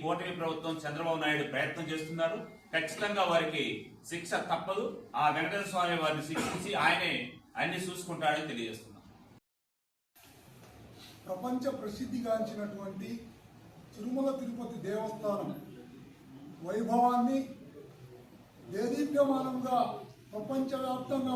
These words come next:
Speaker 2: భక్తులందరూ కొలిచేటటువంటి శ్రీ వెంకటేశ్వర స్వామి వారిని కూటమి ప్రభుత్వం ఒక చిన్న నెపంతోటి ఒక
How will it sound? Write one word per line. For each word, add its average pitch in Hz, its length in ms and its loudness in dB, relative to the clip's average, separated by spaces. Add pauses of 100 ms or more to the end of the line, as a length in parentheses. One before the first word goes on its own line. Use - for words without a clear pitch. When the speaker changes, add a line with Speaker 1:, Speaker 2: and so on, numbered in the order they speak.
Speaker 2:
భక్తులందరూ 240 720 0 (680)
కొలిచేటటువంటి 233 840 -2
శ్రీ 233 240 -4
వెంకటేశ్వర 240 680 -6
స్వామి 226 300 -2
వారిని 220 360 2 (1000)
కూటమి 285 460 2
ప్రభుత్వం 233 480 0 (800)
ఒక 214 100 -10 (160)
చిన్న 277 180 -2 (140)
నెపంతోటి 269 640 2 (680)
ఒక 240 140 -4